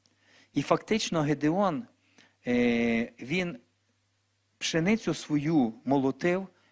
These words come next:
в горах, в печерах, бо щоби не бачили вороги і щоби не забрали.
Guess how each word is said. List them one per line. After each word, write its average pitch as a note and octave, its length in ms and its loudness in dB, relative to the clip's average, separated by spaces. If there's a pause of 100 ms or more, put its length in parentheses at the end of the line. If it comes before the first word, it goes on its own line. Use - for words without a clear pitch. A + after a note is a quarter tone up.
в A2+ 80 -8
горах, C#3 400 4
в - 40 -20
печерах, A2+ 680 -6 (840)
бо D#3+ 580 6
щоби D#3 440 -2
не C#3+ 160 0
бачили F3+ 720 0
вороги D3 540 0 (220)
і C#3 80 -8
щоби D3 300 -2
не C#3+ 100 -2
забрали. B2+ 500 -2